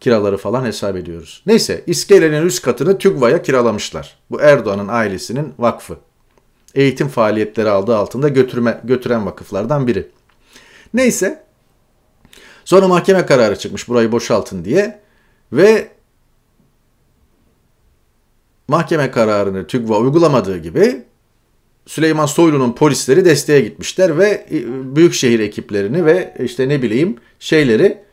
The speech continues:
e, püskürtmüşler. E, zabıtaları,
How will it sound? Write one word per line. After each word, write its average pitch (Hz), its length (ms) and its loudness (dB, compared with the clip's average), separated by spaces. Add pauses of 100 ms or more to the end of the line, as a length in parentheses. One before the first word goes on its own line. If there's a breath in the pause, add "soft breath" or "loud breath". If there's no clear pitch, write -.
(680 soft breath)
e, 110 380 -6 (880)
püskürtmüşler. 143 920 -4 (1400)
E, 87 400 -14 (3000)
zabıtaları, 101 800 -2